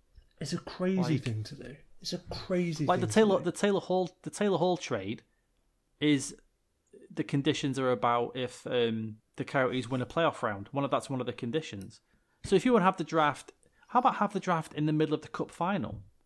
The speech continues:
Speaker 2: Make it like a super day or something. Like a, there's, like, game four or whatever of the cup finals, and that's the same day, and they'll do the draft that day as well. So it's, like, an insanely big, crazy, you know, it's one big crazy hockey day. You've already got the two teams in the cup final, so you know all the conditions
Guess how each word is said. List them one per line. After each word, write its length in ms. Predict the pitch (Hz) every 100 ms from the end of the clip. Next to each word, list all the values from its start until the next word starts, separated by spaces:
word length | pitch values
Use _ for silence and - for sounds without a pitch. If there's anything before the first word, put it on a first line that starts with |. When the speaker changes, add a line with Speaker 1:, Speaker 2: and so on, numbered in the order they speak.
| -
Speaker 2:
Make 160 | 170
it 60 | 180
like 180 | 160 151
a 40 |
super 380 | - 165 151 151
day 180 | 160 170
or 100 | 143
something. 240 | 120 110
Like 160 | 110 110
a, 60 | -
there's, 140 | - 127
like, 240 | 123 - - - _ _ _ -
game 260 | 175 165 160
four 320 | - 151 139
or 20 |
whatever 280 | 127 117 120
of 60 |
the 60 | 117
cup 220 | - 151
finals, 540 | - 117 117 113 113 - _ _ _ _ _ _ -
and 140 | 135
that's 160 | 151 -
the 80 | -
same 360 | - 135 131
day, 180 | 123 117
and 100 | 120
they'll 80 | 127
do 120 | 131
the 100 | 131
draft 360 | 110 139 - 120
that 200 | 120 -
day 140 | 113
as 120 | 110
well. 320 | 113 107 101 _ _ _ _ _
So 100 | -
it's, 100 | 151
like, 160 | 139 139
an 100 | 131
insanely 480 | - - 160 151
big, 420 | 127 147 127 113 -
crazy, 440 | - 139 127 127
you 60 | 123
know, 100 | 113
it's 120 | 113
one 180 | 139 127
big 160 | 131
crazy 360 | - 139 127 123
hockey 320 | 127 127 123
day. 220 | 101 92 - _ _ _
You've 140 | 139 175
already 160 | 214
got 80 | 208
the 60 | 151
two 220 | - 151
teams 260 | - 135 135
in 60 |
the 60 | 123
cup 180 | 127 -
final, 420 | 131 113 101 104
so 120 | -
you 100 | 135
know 140 | 147 160
all 120 | 147
the 80 | 135
conditions 580 | - 113 127 117 110